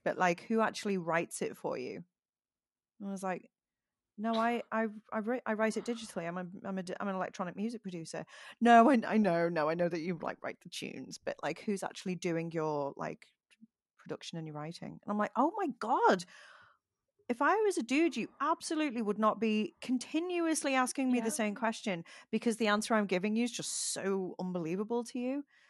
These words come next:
Speaker 1: Like, it, just wild, just nuts. And then dealing with musicians that were just being inappropriate and odd. I was told by some, I was told by a producer that I shouldn't swear on my songs because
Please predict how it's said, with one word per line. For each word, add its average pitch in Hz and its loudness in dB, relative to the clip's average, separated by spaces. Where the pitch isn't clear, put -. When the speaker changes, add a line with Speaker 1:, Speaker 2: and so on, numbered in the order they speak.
Speaker 1:
Like, 254 -2
it, 226 -10
just - -4
wild, 175 0
just - -10
nuts. 269 -2
And 254 -6
then 262 -2
dealing 269 -4
with 262 -4
musicians 220 -4
that 190 -4
were 185 -6
just - -12
being 180 -6
inappropriate 208 -4
and 185 -4
odd. 190 2
I 170 -6
was 175 -10
told 185 -6
by 180 -4
some, 180 -10
I 180 -6
was 175 -10
told 175 -10
by 175 -6
a 165 -6
producer 175 -10
that 170 -10
I - -8
shouldn't 180 -14
swear 180 -4
on 170 -8
my 165 -12
songs 202 -10
because 170 -12